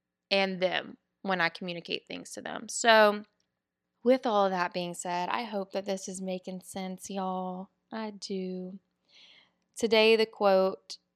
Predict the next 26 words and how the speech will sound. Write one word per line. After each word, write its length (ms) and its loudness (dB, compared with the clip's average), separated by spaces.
that 180 2
I 160 4
pulled 320 0
up 440 4
says, 760 2
"When 220 0
you 120 0
forgive, 840 -2
you 160 0
don't 260 2
change 400 -2
the 100 -6
past, 680 -4
you 160 -6
change 400 -4
the 100 -8
future." 580 -10
And 880 0
I 140 6
love 240 6
that 180 4
quote. 340 0
I 120 4
think 220 -6
it 160 -6
goes 460 0